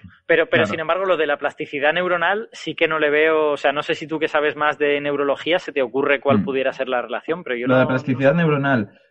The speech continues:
Speaker 2: pues, eh, en principio podría tener que ver con, eh,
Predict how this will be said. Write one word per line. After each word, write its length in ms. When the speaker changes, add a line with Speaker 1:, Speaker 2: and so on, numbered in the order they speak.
Speaker 2:
pues, 280
eh, 300
en 100
principio 440
podría 260
tener 280
que 80
ver 240
con, 680
eh, 380